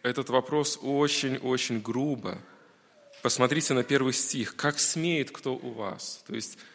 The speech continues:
другими словами, Павел говорит: «Как вы смеете?» Согласитесь, такое начало объяснения проблемы очень вызывающее.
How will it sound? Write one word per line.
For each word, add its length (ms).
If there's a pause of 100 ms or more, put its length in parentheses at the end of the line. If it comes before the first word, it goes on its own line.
(220)
другими 320
словами, 320
Павел 220
говорит: 200
«Как 200
вы 80
смеете?» 680 (1800)
Согласитесь, 760
такое 360
начало 760 (880)
объяснения 680
проблемы 720 (840)
очень 320
вызывающее. 720